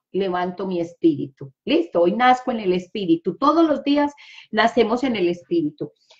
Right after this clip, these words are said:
¿Qué aprendí yo hoy? Miren lo que aprendí yo hoy tan hermoso.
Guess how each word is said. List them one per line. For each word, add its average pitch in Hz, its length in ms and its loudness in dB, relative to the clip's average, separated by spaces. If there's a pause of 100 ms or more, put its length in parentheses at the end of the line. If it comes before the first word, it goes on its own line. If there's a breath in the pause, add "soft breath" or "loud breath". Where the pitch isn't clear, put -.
(120)
¿Qué 285 100 2
aprendí 311 560 2
yo 302 160 2
hoy? 180 300 2 (480)
Miren 240 260 2
lo 302 140 -2
que - 80 0
aprendí 208 440 -4
yo 233 180 2
hoy 254 140 0
tan 254 200 0
hermoso. 180 680 -2